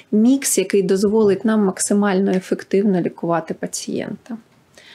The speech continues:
То що ж таке персоналізована, це персоніфікована медицина? А якщо брати саме поняття, то це медицина, яка являє собою сукупність методів профілактики патологічного стану, діагностики та лікування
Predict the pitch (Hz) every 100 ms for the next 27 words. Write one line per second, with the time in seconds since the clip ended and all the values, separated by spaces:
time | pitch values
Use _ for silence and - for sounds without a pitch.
0 | - - - - - - - 311 - 240
1 | 262 262 - - 208 196 202 214 226 196
2 | 185 180 - 180 196 - 208 208 - -
3 | 214 220 208 196 190 196 175 190 - 202
4 | 185 - - 214 _ _ _ _ _ _
5 | _ _ - - 226 208 214 - 247 208
6 | 220 233 - 202 202 202 202 196 190 202
7 | 214 214 214 220 285 359 392 - 208 214
8 | - - - - 226 269 269 233 226 -
9 | 294 233 208 214 220 202 190 214 214 208
10 | 185 190 233 233 214 202 220 202 196 220
11 | 214 196 185 - 202 185 185 185 - 202
12 | - 165 156 - 240 240 262 269 254 247
13 | - 233 233 233 226 208 202 202 196 196
14 | 180 202 - 214 202 208 190 190 175 180
15 | 254